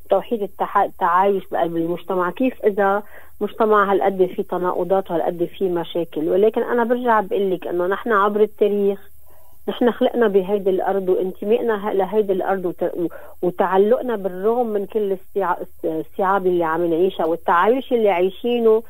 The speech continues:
واحترامنا للاختلافات اللي نحن عايشينها بالرغم من الصعوبات هو نموذج ي-، يحتذى به بالدول الغربية. يعني بلد هالقد صغير يلي هو لبنان قدر جمع سبعتاش، تمنتاشر طائفة مختلفة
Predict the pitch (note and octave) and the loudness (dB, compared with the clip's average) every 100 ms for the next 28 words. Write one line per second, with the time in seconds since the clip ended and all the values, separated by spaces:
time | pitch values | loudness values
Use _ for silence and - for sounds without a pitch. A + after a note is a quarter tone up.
0 | - - - - - A3 A#3+ C4+ C4 A#3 | -14 -16 -8 -8 0 2 4 4 4 4
1 | G3+ - - A3+ G#3+ F#3+ A#3 A#3 G#3 G3+ | 2 -4 -2 2 2 4 2 2 0 0
2 | G3+ A3 G3 F#3 F#3+ - A3 G3+ F3+ F#3 | -4 -2 0 0 -2 0 0 2 0 0
3 | A3 A3 G3 - F#3 F#3+ F#3+ F#3+ G3+ - | 2 0 -2 -2 2 2 4 2 0 -8
4 | - - D4+ D4+ C#4 B3+ B3+ C4 B3 G#3+ | -16 -6 2 4 4 4 2 2 2 0
5 | F#3+ G#3 - G3 G#3+ - G3+ A#3 - G#3+ | -4 -6 0 2 2 4 2 0 0 0
6 | G#3 G3 B3 B3 F3+ E3+ F#3+ F3+ F3 E3+ | 2 0 -2 -2 -2 0 0 0 -2 -2
7 | E3+ F3 A#3 A3 E3 - - - D#3+ F#3 | -4 -6 -6 -4 -6 -8 -18 -8 0 2
8 | G#3 B3+ A3+ G#3 F#3+ - A#3 A3+ A3 G3+ | 4 2 0 -2 -2 -2 -2 -4 -2 -2
9 | A3 A3+ G3 F3+ F3+ G3+ G#3 G3 F3+ F3+ | 0 0 2 0 0 0 2 2 -2 0
10 | G#3 - G#3+ G#3 G3 G#3+ G3+ - F#3+ F#3 | 0 0 -2 0 0 0 -2 -4 -2 0
11 | - G3+ - F#3 F#3 G#3 G3+ G3 F3+ - | 0 -2 -4 -8 -4 -2 0 -2 -2 0
12 | G3+ - - G3 F#3+ - A3+ G#3+ - A3+ | 0 0 -4 -6 -6 -4 -2 0 2 2